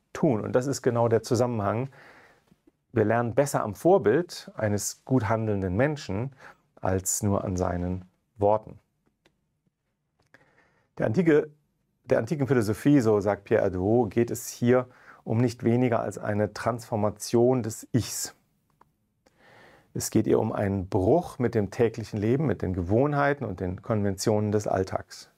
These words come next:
Dies gelingt leichter, wenn wir einen lebendigen Menschen zum Vorbild haben. Die Take-Home-Message. Sokrates könnte uns Folgendes raten. Wenn ihr euch fragt,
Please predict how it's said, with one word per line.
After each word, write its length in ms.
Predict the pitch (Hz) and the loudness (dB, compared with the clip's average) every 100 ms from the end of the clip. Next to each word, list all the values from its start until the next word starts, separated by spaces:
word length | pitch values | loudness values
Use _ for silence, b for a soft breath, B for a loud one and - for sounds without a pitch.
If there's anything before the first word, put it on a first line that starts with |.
| _ _ _ _ b b b | _ _ _ _ b b b
Dies 180 | 117 110 | -2 2
gelingt 240 | 117 107 | 2 2
leichter, 560 | 104 98 101 - 175 - b b b - | 2 2 2 0 -2 -4 b b b -6
wenn 120 | 98 | -4
wir 100 | - | -2
einen 160 | 104 | 0
lebendigen 500 | 95 87 107 104 104 | 0 0 0 0 0
Menschen 540 | 101 98 95 - 95 98 _ _ _ _ _ | 0 -2 -4 -6 -6 -8 _ _ _ _ _
zum 440 | - 101 98 - - - | -6 -2 -2 -6 -14 -10
Vorbild 540 | - 101 - 98 92 - | -2 -2 -2 -6 -6 -6
haben. 280 | - - - _ _ _ _ _ _ _ _ _ _ _ _ _ _ _ _ B B B B B B B B B - | -6 -8 -14 _ _ _ _ _ _ _ _ _ _ _ _ _ _ _ _ B B B B B B B B B -2
Die 80 | |
Take-Home-Message. 760 | 123 160 160 165 110 - - - | 2 2 4 2 2 -2 -8 -10
Sokrates 600 | - 127 123 117 120 - | -2 0 0 0 0 0
könnte 300 | 123 113 120 | 0 0 0
uns 240 | 110 107 | -2 -4
Folgendes 720 | - 104 101 95 90 90 - - _ - | -2 0 2 0 -6 -10 -14 -18 _ -10
raten. 600 | 101 95 104 - - 113 | -4 -2 -2 -4 -10 -6
Wenn 160 | 110 143 | 0 2
ihr 120 | 160 | 2
euch 160 | 151 - | 2 -2
fragt, 520 | - - - - | -6 -6 -8 -20